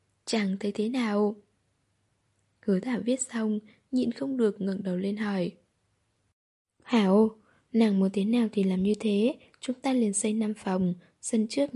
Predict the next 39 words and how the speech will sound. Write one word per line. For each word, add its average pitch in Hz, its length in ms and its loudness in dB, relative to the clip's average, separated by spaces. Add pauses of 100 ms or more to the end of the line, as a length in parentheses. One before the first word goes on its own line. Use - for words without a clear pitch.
cho 220 140 -2
nàng 196 200 0
trồng 180 260 -2
nho, 226 360 2 (240)
sân 254 220 2
sau 247 280 2
xây 240 240 -4
chuồng 190 160 0
heo, 208 220 0 (100)
chuồng 190 200 0
gà, 185 180 -4
chuồng 185 260 -4
thỏ." 196 440 -2 (1120)
Chỗ 240 200 -4
ở 226 140 0
của - 160 -4
cả 190 240 -4
đời 190 320 0 (280)
nên 269 160 4
hắn 240 180 4
cũng 247 160 0
hy 262 160 -2
vọng 196 340 -2
làm 185 260 -2
tốt 247 260 -4
tốt 311 180 -2
một 185 200 -2
chút. 311 220 2 (1160)
Hứa 208 200 2
Thảo 226 340 -2
tính 202 180 -4
tới 214 160 -2
tính 226 240 0
lui 247 160 2
vài 196 240 -4
lần, 185 320 0 (320)
xây - 180 0
năm 214 220 -2
gian 208 180 -2